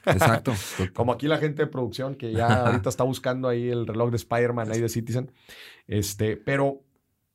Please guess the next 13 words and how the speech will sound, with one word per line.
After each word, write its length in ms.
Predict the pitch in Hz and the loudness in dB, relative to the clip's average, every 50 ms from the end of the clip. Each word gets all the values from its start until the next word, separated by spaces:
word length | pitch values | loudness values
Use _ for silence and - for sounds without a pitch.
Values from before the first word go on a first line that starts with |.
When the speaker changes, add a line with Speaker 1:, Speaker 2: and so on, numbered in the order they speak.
| - - _ _ _ _ _ _ _ _ | -20 -20 _ _ _ _ _ _ _ _
Speaker 2:
claramente, 500 | - 160 170 190 196 180 156 156 156 147 | 0 0 2 2 2 0 -2 -2 -4 -4
pues 180 | - 165 151 120 | -4 -2 -2 -2
hay 80 | 113 | -2
diferentes 720 | 120 127 127 - 110 101 98 95 98 107 101 92 - - - | -2 -2 -2 -2 -4 -4 -4 -4 -4 -4 -6 -6 -8 -10 -10
nichos 580 | 101 95 95 98 92 82 - - 92 80 - - | -8 -6 -4 -4 -6 -6 -8 -10 -10 -10 -10 -14
y, 200 | 92 - - - _ | -16 -16 -18 -18 _
y 80 | - 90 | -14 -12
segmentos, 540 | 90 - 85 - 90 90 85 82 - - - | -10 -10 -10 -8 -8 -8 -8 -8 -12 -14 -12
¿no? 140 | - 85 92 | -6 -4 -2
de, 80 | 98 92 | -2 0
Speaker 1:
Ujú. 140 | 98 101 | 0 -2
Speaker 2:
de 120 | 104 92 95 | -4 -4 -4
clientes. 420 | - 95 95 95 87 - - - | -4 -2 -2 -2 -4 -6 -12 -18